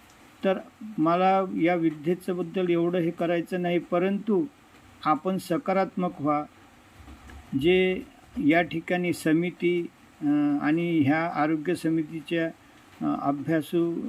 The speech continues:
स्त्री पुरुष निश्चितच, अं, नागपूर, कोल्हापूर, नाशिक विविध मार्गातून ज्ञान मिळवतील, विश्वास मिळवतील आणि आपण हे अप्लाय करूया.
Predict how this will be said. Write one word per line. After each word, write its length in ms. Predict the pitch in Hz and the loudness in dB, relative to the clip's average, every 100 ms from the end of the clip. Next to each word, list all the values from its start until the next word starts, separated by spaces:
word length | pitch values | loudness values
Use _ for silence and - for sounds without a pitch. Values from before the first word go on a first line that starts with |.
| 277 - - | -8 -14 -20
स्त्री 300 | - 165 175 | -4 2 2
पुरुष 400 | 160 170 160 147 - - - - - - | 2 0 2 2 -2 -14 -20 -20 -20 0
निश्चितच, 840 | 160 170 - - 190 196 190 180 - - - - - - | 2 4 2 -2 -2 0 -2 -2 -14 -20 -20 -20 -20 -4
अं, 260 | 156 151 | 2 4
नागपूर, 500 | 156 156 - 175 180 | 6 4 0 -2 -2
कोल्हापूर, 720 | 175 170 165 160 165 175 165 160 | -2 0 2 2 0 0 -2 -2
नाशिक 540 | 151 156 147 - 170 165 - | 0 0 0 -2 -2 -2 -2
विविध 340 | 147 165 180 165 | 2 4 4 2
मार्गातून 680 | 170 165 165 - 170 151 | 0 0 -2 -2 -4 -4
ज्ञान 260 | 143 165 170 | 0 0 0
मिळवतील, 600 | 165 165 160 170 160 147 | 0 0 0 0 0 2
विश्वास 440 | 160 - 175 175 156 | 0 0 -2 -2 -2
मिळवतील 580 | 151 151 143 - 147 147 - - - - - - | -2 0 -2 -4 -4 -4 -8 -18 -20 -20 -16 -4
आणि 120 | 156 | 0
आपण 320 | 156 143 180 | 2 0 -2
हे 60 | 170 | 0
अप्लाय 480 | 175 139 180 190 185 | 0 -2 0 0 0
करूया. 480 | 165 143 135 123 | -2 0 0 -2